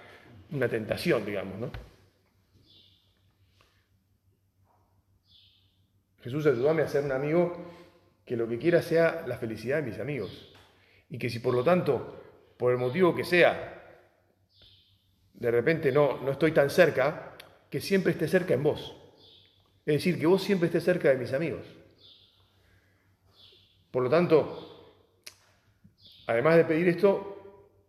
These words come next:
que nuestros amigos siempre estén en nuestra oración. O sea, mirá, yo no, no me entra en la cabeza, incluso no, no puedo tener, este,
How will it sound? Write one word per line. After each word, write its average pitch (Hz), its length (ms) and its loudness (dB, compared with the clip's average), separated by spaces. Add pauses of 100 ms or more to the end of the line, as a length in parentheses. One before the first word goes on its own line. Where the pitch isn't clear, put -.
(120)
que 135 120 -4
nuestros 127 240 -6
amigos 175 280 2
siempre 170 280 0
estén 170 180 -2
en 143 80 -2
nuestra 107 220 -4
oración. 104 300 -6 (520)
O - 40 -20
sea, 139 100 -2
mirá, 143 480 2 (340)
yo 160 260 -2
no, 156 340 0 (1200)
no 165 120 2
me 196 100 6
entra 190 180 2
en 160 60 2
la 135 100 4
cabeza, 180 340 4
incluso 175 320 0
no, 135 120 0
no 127 140 -8
puedo 180 160 2
tener, 147 300 0 (1040)
este, 113 920 -2